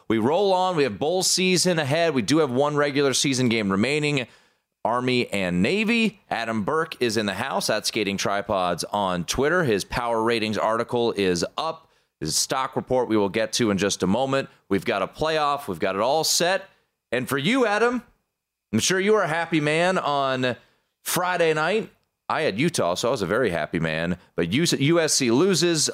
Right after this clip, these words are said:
leaving the door open for your Buckeyes to head into the playoff. And that is where we stand right now. Georgia, Ohio State, they will play on New Year's Eve in the first semifinal. Actually, the second semifinal will be the Peach Bowl,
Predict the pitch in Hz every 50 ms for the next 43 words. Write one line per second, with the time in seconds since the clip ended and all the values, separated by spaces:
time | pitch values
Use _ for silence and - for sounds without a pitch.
0 | - - 90 95 107 131 135 127 131 127 120 110 104 107 104 - 117 127 131 -
1 | 139 123 117 104 - - 104 117 120 123 123 123 120 117 - _ _ _ 87 110
2 | 139 170 175 127 151 143 131 - 135 120 113 110 107 107 104 92 80 - 80 82
3 | 95 110 127 123 120 - 113 120 127 127 - - 131 123 107 101 - - 127 127
4 | 131 127 123 123 123 - - - - _ _ _ _ - 80 87 95 110 117 127
5 | 120 101 120 120 120 117 123 - - - 123 107 104 101 98 101 101 98 92 95
6 | 92 92 87 - 123 127 139 139 123 135 120 110 101 104 120 123 123 117 117 -
7 | - - 165 170 175 165 - _ _ _ _ _ _ _ - 104 117 127 123 117
8 | - - 127 123 120 113 110 110 110 107 95 - - _ _ _ _ _ 101 104
9 | 104 98 98 101 101 92 - - _ 92 92 98 117 143 165 180 160 143 143 143
10 | 147 147 147 127 117 - - - 156 160 147 120 107 101 104 104 95 90 107 -
11 | - 98 95 95 90 85 - - 135 143 143 - - - 135 123 120 110 107 98
12 | - - 117 110 110 107 101 104 101 - - 120 - - 110 87 90 - - 156
13 | 151 - 117 98 - - 95 90 87 - - 90 85 82 82 82 76 90 85 80
14 | - 120 117 107 - - 107 101 101 98 92 -